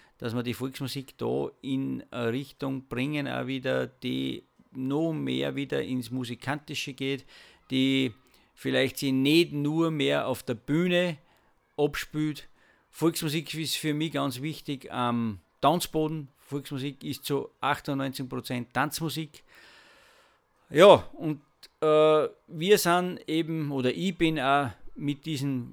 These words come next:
Wochen aufgewachsen, hab dann dort unterrichten dürfen, hab dann einmal Oberalm geleitet, bin dann, äh, gebeten worden, Mauterndorf zu leiten.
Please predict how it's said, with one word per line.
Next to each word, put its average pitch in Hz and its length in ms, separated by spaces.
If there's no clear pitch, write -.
Wochen 135 480
aufgewachsen, 151 880
hab 127 200
dann 127 160
dort 135 260
unterrichten 139 640
dürfen, 135 560
hab 123 160
dann 127 160
einmal 117 380
Oberalm 160 420
geleitet, 135 720
bin 139 280
dann, 127 520
äh, 117 340
gebeten 127 600
worden, 120 420
Mauterndorf 143 960
zu 147 160
leiten. 151 720